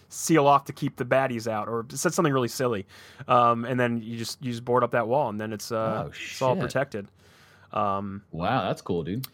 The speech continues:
Speaker 1: it also looks like it has some kind of, um, like, like, uh, equipment upgrade system. Not,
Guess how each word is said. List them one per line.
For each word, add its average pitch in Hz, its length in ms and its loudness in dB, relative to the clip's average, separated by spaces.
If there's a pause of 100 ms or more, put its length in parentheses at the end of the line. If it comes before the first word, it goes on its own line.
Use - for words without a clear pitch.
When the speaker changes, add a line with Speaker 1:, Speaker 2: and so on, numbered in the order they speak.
(240)
Speaker 1:
it 139 100 2
also 160 280 6
looks 151 260 2
like 151 140 2
it 147 60 2
has 135 260 4
some 131 180 0
kind 135 280 4
of, 123 120 2
um, 113 440 0 (640)
like, 123 320 -2 (100)
like, 117 240 -6 (220)
uh, 110 520 -4
equipment 151 420 0
upgrade 202 320 2
system. 220 500 -2
Not, 143 320 6